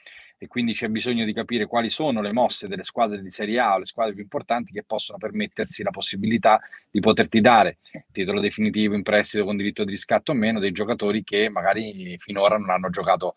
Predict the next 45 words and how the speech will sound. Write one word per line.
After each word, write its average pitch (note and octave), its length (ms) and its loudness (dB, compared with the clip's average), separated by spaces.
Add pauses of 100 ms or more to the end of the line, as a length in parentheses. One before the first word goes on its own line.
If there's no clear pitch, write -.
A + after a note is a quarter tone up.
(280)
abbastanza G2+ 680 2
con, F#2 440 -8
con A2 140 -4
il A#2+ 80 -2
club F#2+ 320 0
e G#2 60 -4
possono F2 640 -6 (240)
avere A2+ 320 2
delle A2 180 2
chance, G#2 600 -2 (360)
eh, G2 400 -2
invece F#2+ 800 -2
nelle F2+ 220 -8
categorie F#2 680 -4
inferiori, F2+ 560 -2
e F2 80 -4
poi A2 200 6
di G2+ 80 -2
conseguenza, G2 800 0
no? A2 140 2
Perché F#2 240 -8
magari F#2+ 320 0
una F2+ 120 -6
squadra F#2+ 340 0
di F#2+ 180 -10
Serie G2+ 240 -4
B G2+ 180 0
alta G#2 340 6
va F2+ 100 -2
a F2+ 60 -2
pescare - 360 -2
in F#2 60 -6
Serie B2+ 280 2
A, B2+ 140 10
la G2 100 4
squadra G2 280 -4
di - 60 -12
Serie G2 160 -12
B G2 120 -12
bassa F#2+ 400 -2
va F#2 60 -2
a F2+ 60 -4
pescare - 340 -8
una F#2 80 -8
squadra F#2+ 320 -6